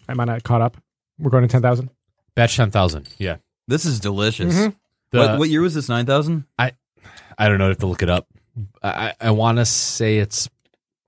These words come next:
Speaker 2: maybe
Speaker 1: Mm, I don't
Speaker 2: five
Speaker 1: know.
Speaker 2: years old.
Speaker 1: I never got any of these.
Speaker 3: I really love molasses. Um, I was disappointed. Uh, as a matter of fact,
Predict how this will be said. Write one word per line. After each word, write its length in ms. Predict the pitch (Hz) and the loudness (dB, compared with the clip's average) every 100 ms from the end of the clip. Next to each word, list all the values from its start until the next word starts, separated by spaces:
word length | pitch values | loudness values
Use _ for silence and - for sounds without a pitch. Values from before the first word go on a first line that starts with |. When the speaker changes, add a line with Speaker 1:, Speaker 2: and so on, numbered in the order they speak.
| _ _ - _ _ _ _ _ - | _ _ -20 _ _ _ _ _ -10
Speaker 2:
maybe 600 | 104 120 147 190 214 127 | -4 0 0 -2 -4 -6
Speaker 1:
Mm, 20 | |
I 40 | |
don't 460 | 82 - - - - | -8 -14 -20 -20 -4
Speaker 2:
five 220 | 156 165 | -2 0
Speaker 1:
know. 40 | |
Speaker 2:
years 200 | 170 165 | 0 -2
old. 140 | 170 160 | -2 2
Speaker 1:
I 60 | |
never 180 | 147 131 | 4 4
got 140 | 113 - | 2 0
any 120 | 117 | -2
of 60 | 101 | -2
these. 260 | 101 - - _ _ _ _ _ _ _ _ | -2 -6 -12 _ _ _ _ _ _ _ _
Speaker 3:
I 80 | 135 | -2
really 280 | 143 165 165 | 2 4 4
love 240 | 143 139 | 4 2
molasses. 720 | 135 117 110 117 156 156 117 | 2 2 2 0 -2 -4 -2
Um, 420 | 110 107 104 101 - | -2 -2 -2 -6 -4
I 60 | 117 | -2
was 120 | 120 | 0
disappointed. 640 | 123 - 113 139 135 120 | -2 -4 -2 0 2 2
Uh, 220 | 123 120 120 | 2 2 0
as 120 | 113 | 0
a 20 | |
matter 180 | 123 123 | 2 0
of 80 | 107 | 0
fact, 400 | 120 117 - | -2 -2 -4